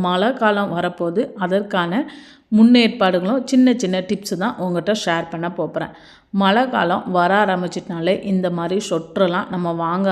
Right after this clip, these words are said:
ஆரம்பிச்சிருவோம். ரொம்ப குளிரா இருக்கும். ஒவ்வொரு வருஷமும் புதுசு புதுசா சொட்டர் வாங்கி செலவு பண்றதை விட நம்ம போன வருஷம் யூஸ் பண்ண சொட்டரை இந்த மாதிரி பேப்பர்ல நல்லா கழுவி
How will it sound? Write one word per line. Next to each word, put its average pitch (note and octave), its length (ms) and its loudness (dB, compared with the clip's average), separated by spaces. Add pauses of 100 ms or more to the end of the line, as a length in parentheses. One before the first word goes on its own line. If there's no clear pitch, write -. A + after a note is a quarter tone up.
ஆரம்பிச்சிருவோம். E3+ 600 -4 (480)
ரொம்ப A3+ 260 4 (100)
குளிரா F3+ 340 0
இருக்கும். - 260 -10 (120)
ஒவ்வொரு C4 400 4
வருஷமும் F3+ 580 -2
புதுசு A#3 380 -2
புதுசா G3+ 280 -2 (120)
சொட்டர் F3+ 400 -4
வாங்கி E3 260 -4 (160)
செலவு F#3 340 0
பண்றதை D#3+ 400 -6
விட E3+ 240 -4 (520)
நம்ம E3+ 280 -2 (160)
போன A3 380 4
வருஷம் G3 380 0
யூஸ் G#3+ 240 -2
பண்ண F#3 160 -2 (100)
சொட்டரை E3+ 420 -4 (600)
இந்த B3 260 4 (120)
மாதிரி F3 360 -2 (280)
பேப்பர்ல G#3+ 640 2 (280)
நல்லா F3+ 260 0 (120)
கழுவி F#3 300 0